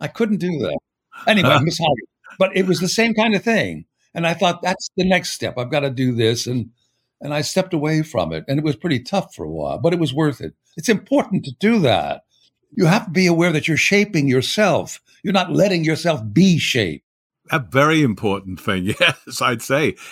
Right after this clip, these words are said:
Speaker 2: And, uh, as you say, actors often fall under the Strasberg, uh, et cetera, and that's not necessarily the best thing.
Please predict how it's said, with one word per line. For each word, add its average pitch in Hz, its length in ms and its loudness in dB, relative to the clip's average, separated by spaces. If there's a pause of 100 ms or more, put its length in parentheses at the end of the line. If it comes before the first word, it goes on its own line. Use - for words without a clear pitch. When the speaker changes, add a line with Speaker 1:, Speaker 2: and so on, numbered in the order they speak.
(100)
Speaker 2:
And, 131 280 0
uh, 131 140 -2
as 131 260 0
you 131 120 6
say, 127 480 0 (400)
actors 170 480 2
often 151 580 0
fall 135 400 0
under 127 380 0 (320)
the 127 100 2
Strasberg, 117 1000 0
uh, 120 280 -2 (300)
et 117 120 -10
cetera, 127 480 0 (300)
and 131 220 0
that's 156 220 -2
not 160 200 -2
necessarily 131 680 0
the 110 160 0
best 101 360 -4
thing. 80 220 -6